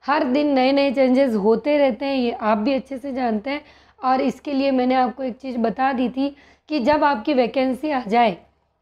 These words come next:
और वैकेंसी आने के बाद आप मार्केट से जाके, जब आपके एग्ज़ाम की डेट आ जाती है उसके, अ, तीन या चार महीने पहले आप मार्केट जाके और राट पब्लिकेशन की जो बुक है आप उसे ले आए,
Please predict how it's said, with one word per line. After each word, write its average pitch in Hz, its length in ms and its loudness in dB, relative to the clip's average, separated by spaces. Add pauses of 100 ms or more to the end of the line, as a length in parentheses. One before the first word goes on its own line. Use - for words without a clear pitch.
और 285 160 0
वैकेंसी 262 520 -2
आने 254 260 2
के 277 140 0
बाद 233 360 4 (1300)
आप 294 300 2
मार्केट 262 480 0
से 277 200 -6
जाके, 247 500 2 (300)
जब 240 100 0
आपके 247 280 2
एग्ज़ाम 240 380 2
की 254 100 -2
डेट 240 260 2
आ 240 80 2
जाती 226 340 -2
है 247 140 0 (340)
उसके, 247 400 2
अ, 220 760 -2
तीन 247 280 0
या 247 160 2
चार 233 300 -2
महीने 233 300 0
पहले 226 400 -2 (380)
आप 233 200 0
मार्केट 214 460 -2
जाके 226 340 -2
और 240 120 -2
राट 277 420 0
पब्लिकेशन 240 800 -4 (360)
की 233 60 -14
जो 226 160 -2
बुक 247 320 -2
है 233 140 -4 (380)
आप 214 180 -6
उसे 226 200 -10
ले 220 260 2
आए, 233 200 2